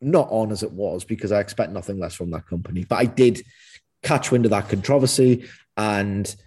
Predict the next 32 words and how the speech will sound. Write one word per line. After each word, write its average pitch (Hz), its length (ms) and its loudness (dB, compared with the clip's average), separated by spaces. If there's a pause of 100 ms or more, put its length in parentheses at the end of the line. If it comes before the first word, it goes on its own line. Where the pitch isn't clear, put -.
(760)
in 110 120 2
a 110 140 4
rare 143 220 2
departure 180 540 -4
for - 160 -6
me, 82 140 -4
Wilborn, 80 520 -4
I 123 100 2
was 131 200 2
inconsistent 156 840 -2
in 123 120 -6
my 113 180 -2
coverage 92 600 -6 (560)
because 98 260 -4
I 101 140 0
didn't, 147 340 0
in 107 80 -10
fact, - 460 -10 (1040)
reserve 101 420 2
the 95 80 -6
same 92 280 0
energy 90 260 -4
for - 100 -10
Charlotte 85 360 -2
Flair. 95 260 -2
I - 60 -6
did 135 280 -2
bury 123 220 4
the 107 80 -2
Caster 123 340 -6
rap, 78 240 -10
though, 92 220 -10